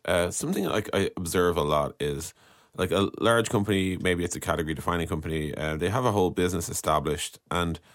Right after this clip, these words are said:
they have a job to be done pretty well nailed down. They're doing it really, really well.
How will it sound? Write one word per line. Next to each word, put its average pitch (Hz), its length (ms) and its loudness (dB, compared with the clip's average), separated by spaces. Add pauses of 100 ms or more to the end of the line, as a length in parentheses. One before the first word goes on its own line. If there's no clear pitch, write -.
(760)
they 113 300 4
have 120 260 2
a 95 80 4
job 87 320 2
to - 80 -10
be 85 60 -2
done 82 240 2
pretty 87 220 0
well 80 220 0
nailed 78 440 -4
down. 71 340 -4
They're 73 120 -6
doing 90 180 0
it 78 80 0
really, 80 180 0
really 78 160 0
well. 71 360 -4